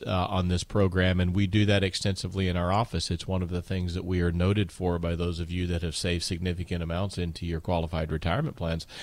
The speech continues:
Uh, that's why you come and see us, because you understand there's gonna be a tax problem later. But this could be an opportune time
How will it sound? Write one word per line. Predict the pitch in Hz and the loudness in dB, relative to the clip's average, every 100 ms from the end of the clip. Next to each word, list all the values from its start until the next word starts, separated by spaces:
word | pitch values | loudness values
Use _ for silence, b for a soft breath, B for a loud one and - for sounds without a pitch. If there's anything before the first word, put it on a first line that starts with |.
| B B - | B B -10
Uh, | 87 85 80 | -4 0 0
that's | 82 82 | 0 0
why | 82 82 | 0 0
you | 82 87 | 0 -2
come | - 87 | 0 0
and | 85 | 0
see | - 104 - | 0 0 -2
us, | 67 - | -4 -8
because | 80 82 80 85 | -8 -6 -4 -2
you | 85 | -2
understand | 80 78 - 123 | -2 -2 -2 0
there's | 180 104 | 0 0
gonna | 85 | -2
be | 82 | 0
a | 76 | -2
tax | 98 85 - | 0 -2 -2
problem | - 87 82 80 | -2 -2 -2 -2
later. | 107 90 - B B B - | -2 -2 -6 B B B -2
But | 107 | 0
this | - 113 | 2 2
could | - 135 | 2 0
be | 185 202 | 2 2
an | 143 | 4
opportune | 127 - 120 - 120 | 2 2 0 2 2
time | 101 127 214 - - | 4 2 2 -2 -6